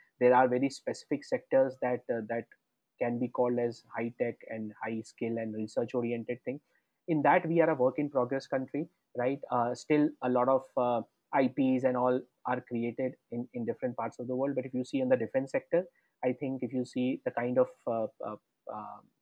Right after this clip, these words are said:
things that we are making, right, from the tank by Mahindras to their, to their artillery, now the Ordnance Factory Board is dissolved, and now they are coming, they are trying to professionalize that.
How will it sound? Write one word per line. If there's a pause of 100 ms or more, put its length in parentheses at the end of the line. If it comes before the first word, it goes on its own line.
(240)
things
that
we
are
making,
right,
from
the
tank (340)
by
Mahindras
to
their, (140)
to
their
artillery,
now (360)
the
Ordnance
Factory
Board
is
dissolved,
and
now
they
are
coming, (180)
they
are
trying
to
professionalize
that.